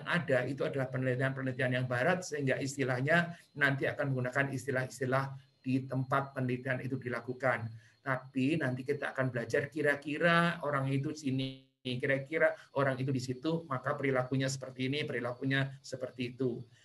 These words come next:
Ada yang disebut dengan tradisionalis, tadi juga Pak Riko sempat menjawab, ada baby boomers, ada Gen X, ada milenial atau Gen Y, ya. Dan nanti yang kelima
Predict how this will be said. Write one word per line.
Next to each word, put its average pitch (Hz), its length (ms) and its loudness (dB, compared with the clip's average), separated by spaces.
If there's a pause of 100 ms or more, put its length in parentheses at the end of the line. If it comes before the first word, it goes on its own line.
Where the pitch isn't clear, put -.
(140)
Ada 185 240 4
yang 180 80 0
disebut 135 160 0
dengan 120 320 0
tradisionalis, 180 1040 0 (240)
tadi 139 280 0
juga 131 360 -2
Pak 127 160 0
Riko 139 240 -2
sempat 135 280 -2
menjawab, 135 360 0
ada 131 240 2
baby 139 320 4
boomers, 180 600 2 (280)
ada 139 440 2
Gen 139 360 2
X, - 560 0
ada 135 560 0
milenial 143 560 2
atau 135 560 -2
Gen 131 240 2
Y, 127 400 2 (320)
ya. 135 240 2 (320)
Dan 127 240 2
nanti 127 240 0
yang 139 240 4
kelima 156 400 2